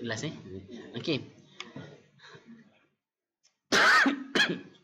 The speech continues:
Isi yang ketiga iaitu informasi yang tidak sahih yang daripada, uh, petikan ataupun gambar rajah di-, yang disediakan.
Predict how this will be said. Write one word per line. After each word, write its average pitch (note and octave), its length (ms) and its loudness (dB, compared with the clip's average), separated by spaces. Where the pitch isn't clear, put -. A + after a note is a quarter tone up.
Isi C3+ 160 -2
yang D3+ 140 2
ketiga C#3+ 340 0
iaitu C#3+ 240 2
informasi C3 560 -2
yang A#2+ 80 -4
tidak A#2+ 160 -4
sahih B2 400 -2
yang A#2 160 -2
daripada, A2+ 480 -4
uh, A2 320 0
petikan A#2+ 400 -2
ataupun A#2 240 -4
gambar G#2+ 320 0
rajah A2 160 -4
di-, G2+ 160 -8
yang G#2 160 -8
disediakan. G#2+ 640 -2